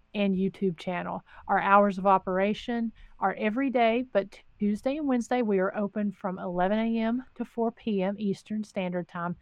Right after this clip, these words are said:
and on Saturdays, nine A M to four P M. And you can, uh, during those times, you can tour our true crime museum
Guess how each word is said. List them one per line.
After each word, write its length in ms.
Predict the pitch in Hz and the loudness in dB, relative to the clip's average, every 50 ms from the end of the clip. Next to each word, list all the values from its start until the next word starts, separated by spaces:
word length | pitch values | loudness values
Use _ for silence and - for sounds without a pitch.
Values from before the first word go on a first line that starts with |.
| - - - - - - | -16 -20 -20 -20 -10 -4
and 120 | 220 202 | 0 2
on 140 | 202 202 196 | 2 2 2
Saturdays, 680 | - - 226 220 220 226 226 233 233 226 233 226 - - - | 4 4 6 6 6 4 4 4 4 2 2 -2 -6 -10 -6
nine 340 | 208 185 190 190 196 202 202 | -4 0 0 2 2 2 2
A 240 | 208 208 208 208 202 | 2 2 2 2 0
M 200 | 202 208 208 202 - | 0 0 -2 -4 -6
to 80 | 190 | -8
four 240 | 170 - - 190 180 | -12 -6 -4 -4 -4
P 240 | - - - 185 175 | -4 -4 -6 -4 -4
M. 200 | 175 175 180 165 - _ _ - - - _ | -2 -4 -4 -6 -8 _ _ -20 -20 -18 _
And 160 | - 196 190 202 | -2 0 0 0
you 80 | 196 | 0
can, 320 | 196 - - 208 202 190 190 | -2 -2 -2 0 0 2 2
uh, 140 | 185 185 | 0 0
during 280 | 196 185 214 208 208 202 | 0 2 2 4 4 4
those 200 | 208 214 220 - | 4 2 2 2
times, 320 | - 262 240 233 226 214 | 2 2 4 4 4 2
you 80 | 208 208 | 0 -2
can 160 | - 202 190 | -2 -4 -6
tour 240 | - - 233 214 208 | -4 -2 0 2 2
our 180 | - 185 180 175 | 2 2 0 -2
true 260 | - - - 240 233 | -4 -2 0 0 0
crime 420 | - - - 247 233 240 233 226 | 0 0 0 2 2 2 2 2
museum 600 | 226 233 233 226 202 - 240 240 247 247 247 233 | 0 0 0 -2 -2 -2 -2 -2 0 -2 -4 -4